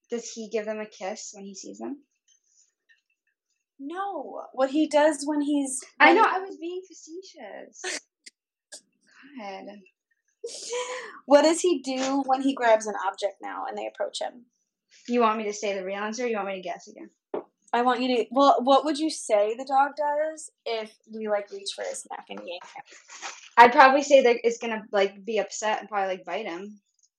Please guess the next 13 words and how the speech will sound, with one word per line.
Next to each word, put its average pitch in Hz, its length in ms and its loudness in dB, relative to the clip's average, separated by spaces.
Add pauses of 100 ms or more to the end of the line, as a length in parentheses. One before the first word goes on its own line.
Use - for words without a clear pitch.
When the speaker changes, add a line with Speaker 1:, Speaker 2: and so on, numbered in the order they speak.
(260)
Speaker 2:
Yeah, 262 240 6
so 285 240 -2
now 269 280 2
the 302 100 -6
dog 285 280 -4
is 262 140 -10
growling 233 600 -8
and 226 100 -14
snarling 220 600 0
at 196 160 -8
them 190 360 -10
when 202 220 -10
he 196 140 -20